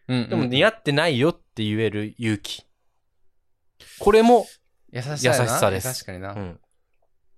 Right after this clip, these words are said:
Speaker 1: に-、に-、
Speaker 2: そうなんです。
Speaker 1: 似合ってるか似合ってないかはさ、
Speaker 2: うん。
Speaker 1: あの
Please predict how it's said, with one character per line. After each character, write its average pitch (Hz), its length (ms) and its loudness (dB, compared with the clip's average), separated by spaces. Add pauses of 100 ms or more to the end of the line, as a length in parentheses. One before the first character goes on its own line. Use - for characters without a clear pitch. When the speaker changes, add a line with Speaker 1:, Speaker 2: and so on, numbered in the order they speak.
(180)
Speaker 1:
に-、 147 120 -10
に-、 156 140 -8
Speaker 2:
そ 143 60 -4
う 135 40 -4
な 127 60 -2
ん 127 40 -4
で 135 60 -2
す。 - 0 -
Speaker 1:
似 165 100 2
合 330 60 2
っ - 140 -12
て - 160 -2
る 151 100 -2
か 113 80 -4
似 110 140 0
合 139 60 4
っ 135 120 -4
て 110 140 -12
な 113 120 0
い 110 80 -4
か 95 120 -6
は 92 100 -6
さ、 90 340 -6
Speaker 2:
う 107 40 -10
ん。 92 180 -14 (440)
Speaker 1:
あ 98 140 -10
の 87 800 -12